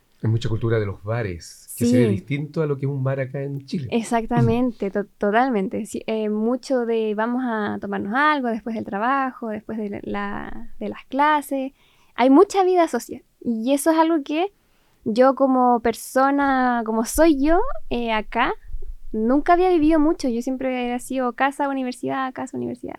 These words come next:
Speaker 2: universidad, casa y así, todo el tiempo. Pero allá tuve la oportunidad de, primero, vivir cerca de mi universidad, que eso <laughs> es difícil hacerlo acá, y también tener estos espacios en los que, eh, como que podías ir y disfrutar netamente de, del ambiente,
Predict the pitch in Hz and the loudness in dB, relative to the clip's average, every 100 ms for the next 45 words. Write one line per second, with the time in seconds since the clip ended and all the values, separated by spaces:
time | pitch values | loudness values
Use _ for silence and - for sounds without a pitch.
0 | - 226 220 226 233 233 - - 202 214 | -12 -8 -6 -4 -4 -4 -6 -4 -6 -6
1 | - - 220 202 - _ _ _ _ _ | -10 -6 -4 -4 -10 _ _ _ _ _
2 | _ _ 220 220 214 240 294 302 294 277 | _ _ 0 2 2 2 4 4 6 4
3 | 262 247 220 214 214 254 285 269 294 - | 2 0 0 2 2 0 0 -4 -4 -8
4 | _ _ _ - 220 220 196 196 208 214 | _ _ _ 2 4 4 2 0 -2 -2
5 | 262 262 269 277 285 277 294 311 311 - | -4 -2 -2 -2 -4 -6 -6 -6 -8 -8
6 | - 277 269 233 - 202 190 214 226 247 | 0 2 4 2 -2 -2 -2 -6 -6 -6
7 | 262 277 277 339 - - - - _ _ | -4 -6 -8 -12 -14 -20 -20 -20 _ _
8 | _ _ _ - 269 285 262 220 214 254 | _ _ _ 2 4 4 4 4 4 2
9 | 285 277 302 311 302 262 - 269 - 320 | 4 2 2 0 -2 -2 -2 -2 -2 -2
10 | 330 262 254 - 240 233 220 220 233 - | 0 -2 -6 -6 -2 0 0 -2 -6 -10
11 | _ _ _ _ - 214 208 208 202 202 | _ _ _ _ 0 2 2 2 0 -2
12 | 202 196 190 _ - 226 208 208 _ 226 | -2 -4 -8 _ -8 -4 -2 -4 _ 2
13 | 226 254 302 311 - - - 294 311 285 | 4 4 2 0 -6 -10 0 2 4 0
14 | - - 233 - 330 349 349 339 349 349 | -4 -4 -4 2 2 4 2 2 2 0
15 | 349 330 320 302 277 285 277 262 202 208 | 0 0 0 0 0 0 2 2 0 -2
16 | 403 | -8